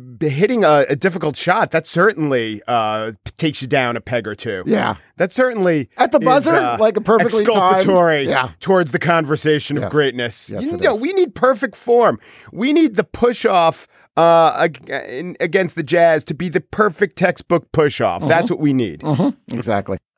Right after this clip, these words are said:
Speaker 1: Could we, so you say the, you say the argument's ridiculous, and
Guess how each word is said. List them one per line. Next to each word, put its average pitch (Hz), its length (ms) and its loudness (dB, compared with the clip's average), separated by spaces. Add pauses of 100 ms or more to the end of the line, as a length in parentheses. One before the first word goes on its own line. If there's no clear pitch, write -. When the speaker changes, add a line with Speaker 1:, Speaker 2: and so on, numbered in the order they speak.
Speaker 1:
Could 226 120 -4
we, 349 300 0 (300)
so - 100 0
you 240 160 0
say 330 160 2
the, 330 220 2
you 190 100 -4
say 170 160 0
the 285 80 0
argument's 156 380 2
ridiculous, 113 560 -4 (100)
and 131 240 2